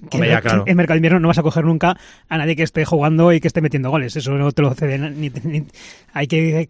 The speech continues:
Speaker 1: crear, coger oportunidades para, para desarrollarlas. Eh, nadie, jugadores que estén, eh, enchufados en, y con racha,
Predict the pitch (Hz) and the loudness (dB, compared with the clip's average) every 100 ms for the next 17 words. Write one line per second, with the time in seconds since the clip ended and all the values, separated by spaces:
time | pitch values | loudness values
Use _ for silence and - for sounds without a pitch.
0 | - 165 160 180 170 170 175 170 151 170 | -2 0 2 0 0 4 4 4 2 4
1 | 170 175 208 - - 151 139 127 - 123 | 6 6 4 0 -4 -2 -2 -4 -6 -6
2 | 117 - 127 127 147 120 - - - - | -6 -6 -4 -4 -4 -4 -8 -20 -20 -14
3 | 131 117 123 131 135 131 - 135 123 135 | -12 -6 -6 -6 -8 -10 -8 -6 -4 -4
4 | 135 - - 143 143 143 147 143 143 143 | -6 -6 -6 -4 -2 -2 -2 -4 -4 -4
5 | 143 - 160 151 143 147 143 147 147 165 | -4 -2 -2 0 -2 -2 -4 -2 -2 -2
6 | 170 165 147 147 - 170 | -2 -2 -2 -4 -2 -2